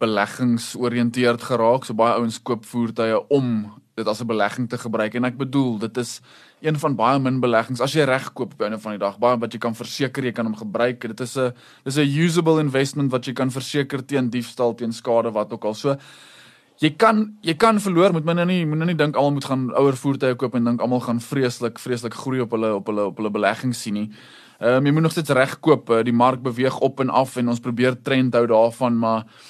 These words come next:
mens moet ook in gedagte hou dat met hierdie, omdat dit 'n niche mark is en daar is net, daar's limited voertuie beskikbaar,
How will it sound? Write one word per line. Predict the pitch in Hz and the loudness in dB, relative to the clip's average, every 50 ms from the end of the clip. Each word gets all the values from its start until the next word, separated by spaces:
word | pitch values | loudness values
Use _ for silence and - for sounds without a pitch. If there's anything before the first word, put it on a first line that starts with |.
| - - - - - - _ _ | -20 -20 -20 -20 -20 -20 _ _
mens | - 127 123 120 | -2 -2 0 0
moet | 135 139 151 | 2 2 2
ook | 151 - | 2 2
in | - - | 2 0
gedagte | 139 139 117 117 120 120 - - 131 | 0 2 4 4 4 2 2 2 4
hou | 120 120 | 4 4
dat | 120 117 113 | 2 2 0
met | 120 110 107 | -2 -2 -2
hierdie, | 113 113 123 127 127 - | -2 -2 0 0 0 0
omdat | 123 139 143 143 143 | 0 2 2 0 0
dit | 139 131 | 0 0
'n | 120 | 2
niche | 117 117 117 117 - | 2 2 0 0 0
mark | 113 107 110 110 117 | 0 0 0 0 -4
is | 117 117 | -4 -2
en | 113 113 | 0 0
daar | 113 - | 0 0
is | 120 117 - | 0 0 0
net, | 143 139 139 139 - - - - - - _ _ _ _ _ _ _ _ _ _ - | 0 0 0 -2 -8 -18 -18 -18 -20 -20 _ _ _ _ _ _ _ _ _ _ -8
daar's | 127 127 123 120 | -6 -6 -6 -6
limited | 123 123 131 139 143 135 139 147 135 123 - - - - _ _ | -4 -2 0 0 0 0 -2 -4 -6 -6 -10 -16 -20 -20 _ _
voertuie | - 170 165 160 147 143 139 127 123 123 | -6 -4 -2 -2 -2 0 0 2 2 2
beskikbaar, | 120 120 117 - - 160 160 160 117 107 101 | 0 -2 -4 -6 -6 -6 -6 -2 0 0 0